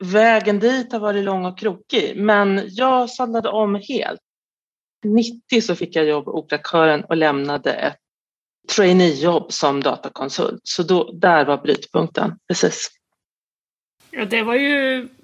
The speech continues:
Speaker 2: som sagt, verkligen en, en, att sadla om,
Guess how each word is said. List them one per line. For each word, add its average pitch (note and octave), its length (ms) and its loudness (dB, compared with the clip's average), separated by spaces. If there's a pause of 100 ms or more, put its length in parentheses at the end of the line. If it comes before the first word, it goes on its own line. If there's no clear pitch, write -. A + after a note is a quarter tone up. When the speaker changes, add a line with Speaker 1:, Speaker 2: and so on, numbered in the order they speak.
(160)
Speaker 2:
som A#3+ 120 -6
sagt, A3+ 440 -2 (260)
verkligen A#3 420 -2
en, G#3 140 -6
en, G#3+ 240 -6 (240)
att G#3 200 -8
sadla G#3 640 0
om, F#3+ 380 -2